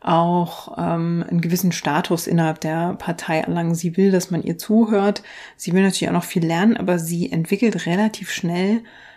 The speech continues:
dann doch ein relativ starkes Selbstbewusstsein. Also das wächst mit jedem,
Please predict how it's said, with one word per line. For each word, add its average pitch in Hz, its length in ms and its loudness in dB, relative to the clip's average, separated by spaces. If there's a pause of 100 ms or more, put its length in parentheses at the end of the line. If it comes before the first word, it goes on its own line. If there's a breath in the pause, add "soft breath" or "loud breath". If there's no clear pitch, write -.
(120)
dann 170 200 -2
doch - 320 -4
ein 170 160 0
relativ 175 880 -2 (640)
starkes 175 640 -2
Selbstbewusstsein. 165 840 -2
Also 160 180 -2
das 165 260 -2
wächst - 440 -4
mit 170 240 0 (160)
jedem, 175 720 2